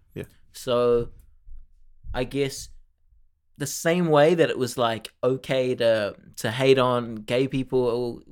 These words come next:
Speaker 2: two hundred years ago, it was okay to hate on brown people, black people two years ago.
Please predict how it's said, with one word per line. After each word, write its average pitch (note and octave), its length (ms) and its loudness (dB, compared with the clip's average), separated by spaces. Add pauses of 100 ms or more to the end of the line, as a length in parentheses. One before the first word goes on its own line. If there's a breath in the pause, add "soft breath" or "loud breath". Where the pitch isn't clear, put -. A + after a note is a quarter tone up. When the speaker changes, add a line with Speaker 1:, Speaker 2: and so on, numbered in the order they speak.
(120)
Speaker 2:
two - 120 -6
hundred A#2+ 220 -6
years A#2 200 -4
ago, A2+ 420 -2
it G2 60 -8
was A2+ 200 -10
okay B2 320 0
to A#2 80 -6
hate A#2 220 -2
on A2+ 200 -4
brown B2 380 -4
people, A#2 280 -6
black B2 240 -6
people A#2+ 280 -12
two - 140 -10
years A2 240 -4
ago. A2+ 340 -8